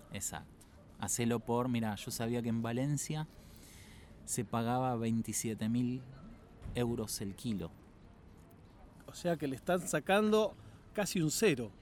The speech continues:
Speaker 2: Veintisiete mil euros son treinta y cinco mil dólares, más o menos.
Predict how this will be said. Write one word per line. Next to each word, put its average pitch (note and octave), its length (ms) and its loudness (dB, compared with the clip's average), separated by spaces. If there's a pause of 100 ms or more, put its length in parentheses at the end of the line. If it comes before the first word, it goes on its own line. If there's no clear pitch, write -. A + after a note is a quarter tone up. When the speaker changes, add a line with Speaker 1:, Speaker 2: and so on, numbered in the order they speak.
(100)
Speaker 2:
Veintisiete C#3 400 0
mil F3+ 180 6
euros G#3 420 8 (400)
son F#3 680 6
treinta D3 340 2
y C#3 60 2
cinco D3+ 280 2
mil E3 160 4
dólares, D#3 400 6
más C#3+ 220 0
o D3 40 2
menos. D3 340 4